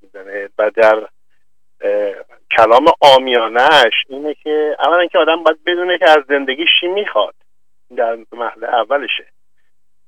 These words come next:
دومیش اینه که، اه،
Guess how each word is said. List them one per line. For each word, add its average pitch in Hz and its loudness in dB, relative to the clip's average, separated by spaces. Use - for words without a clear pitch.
دومیش 151 -2
اینه 175 -4
که، 180 2
اه، 120 -12